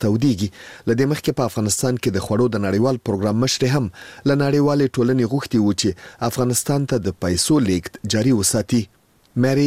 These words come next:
ایلن مکګراورټي وړمه ورځ اسوسییټډ پریس خبري اژانس ته ویل، نړیواله ټولنه دې د طالبانو تر ولکې لاندې افغانستان ته د میلیاردونو ډالرو مرستو د یقیني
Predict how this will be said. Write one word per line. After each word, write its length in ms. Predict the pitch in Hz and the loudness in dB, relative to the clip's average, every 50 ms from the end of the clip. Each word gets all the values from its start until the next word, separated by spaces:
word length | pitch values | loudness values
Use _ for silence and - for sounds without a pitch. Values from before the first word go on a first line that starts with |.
| 135 - 123 135 | 2 2 2 2
ایلن 280 | 139 139 139 139 139 135 - - 127 | 2 2 2 2 0 -2 -2 -2 -2
مکګراورټي 720 | 127 117 - - 139 147 156 143 123 107 92 - - 117 107 | -2 -2 -2 -2 0 0 2 2 0 0 -2 -2 0 2 2
وړمه 260 | 123 147 143 131 110 104 | 2 2 2 0 0 0
ورځ 180 | 98 110 104 - - - - - - - - 117 | 0 0 -2 -4 -6 -10 -14 -20 -14 -6 -4 -2
اسوسییټډ 680 | - - 156 151 143 - - 139 123 - 120 101 - _ | 0 2 2 2 2 2 2 0 2 2 0 -2 -2 _
پریس 160 | - 143 135 - - | -2 -2 -2 0 -2
خبري 280 | 120 98 117 123 139 131 113 | 0 0 2 2 2 2 2
اژانس 340 | 98 92 104 92 90 - - | 2 0 -2 -2 -2 -2 0
ته 60 | - 147 147 | 0 2 2
ویل، 200 | 143 135 135 127 - - - - - - - - 151 | 2 2 2 0 -4 -10 -14 -18 -18 -18 -8 -2 0
نړیواله 460 | - 151 156 151 151 147 147 143 131 - - | 2 2 2 2 2 2 0 0 -2 -2 0
ټولنه 320 | 117 113 127 156 165 147 117 101 | 0 2 2 2 2 0 0 0
دې 80 | 98 92 | 0 0
د 80 | 98 90 - | -2 -2 -2
طالبانو 400 | 113 101 101 101 120 127 131 131 123 - | -2 0 0 0 0 0 0 0 -2 -2
تر 100 | 120 98 95 | -2 0 0
ولکې 340 | 92 90 92 - - 107 101 | 0 0 0 -2 -2 0 0
لاندې 260 | 110 110 107 98 92 | 0 0 0 0 -2
افغانستان 540 | 87 - - 98 101 101 - - 151 139 131 - | -2 -2 -2 -2 -2 -2 -2 0 -2 -2 0 -2
ته 40 | 143 127 - - - - - - - - 135 | -2 -4 -4 -8 -16 -20 -20 -18 -4 0 0
د 80 | 139 139 | 2 2
میلیاردونو 560 | 143 139 143 143 135 135 143 151 160 156 139 107 104 | 2 4 4 2 2 2 0 0 0 0 0 0 0
ډالرو 300 | 104 98 101 101 107 107 107 | 0 0 0 0 0 0 2
مرستو 320 | 117 143 143 - - 120 107 90 | 2 0 0 0 0 0 0 2
د 80 | 101 95 98 | 0 2 2
یقیني 500 | 98 95 95 - - - 98 98 101 | 2 0 -2 -4 -4 -2 0 0 -2